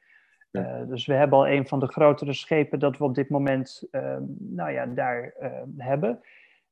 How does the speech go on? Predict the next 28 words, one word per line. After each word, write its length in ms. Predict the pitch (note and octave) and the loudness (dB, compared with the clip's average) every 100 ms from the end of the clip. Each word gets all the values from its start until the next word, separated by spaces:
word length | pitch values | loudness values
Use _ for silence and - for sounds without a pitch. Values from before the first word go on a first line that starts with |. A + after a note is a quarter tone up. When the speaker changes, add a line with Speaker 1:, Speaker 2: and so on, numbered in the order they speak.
| - | -2
Speaker 2:
Ehm, 420 | C#3 C#3 C3+ C3+ | 2 6 4 2
daarnaast 500 | - D3 C#3 C#3+ C#3+ | 0 2 4 4 2
is 160 | D3 - | -6 -2
in 100 | D3 | -2
het 160 | C3+ | -2
verleden 420 | - C#3 D#3 D3+ C#3+ | -2 2 2 4 2
natuurlijk 460 | C3 - C3 B2 | 0 -4 -8 -6
bekend 580 | C3+ - E3 D#3+ C3 - | -8 0 0 0 -4 -6
dat 340 | C#3+ C3 - - | -4 -4 -6 -8
onze 360 | C#3 B2+ - | -6 -6 -6
onderzeeërs 680 | - C3 B2+ D3 D#3+ A#2+ - | -2 0 4 6 6 2 0
ook 240 | E3+ F3+ | -4 -4
vaak, 400 | - G3+ F#3+ - | 2 2 2 -2
eh, 280 | - - D#3 - | -10 -6 -4 0
in 140 | E3 | 2
de 80 | E3 | 4
Oostzee, 640 | E3+ E3+ - E3+ D#3+ D#3+ | 2 0 -2 -4 -2 -4
eh, 300 | - D3+ D3+ D3 | -6 -6 -6 -6
voeren. 520 | - F3 E3 G3 C4 - - _ | -2 0 2 -2 -6 -16 -20 _
Nou, 180 | - B2 | -6 -4
Speaker 1:
Ja. 60 | C3+ | -2
Speaker 2:
geen 220 | D3+ C#3+ | -2 -2
idee 360 | B2+ D#3 D#3 D#3 | 4 8 8 6
of 120 | C#3+ | 2
ze 180 | - C3+ | -2 -2
er 100 | C#3 | 0
nu 180 | D#3+ C#3 | 0 2
zijn. 440 | F3+ D3+ A#2 - | 2 2 -2 -8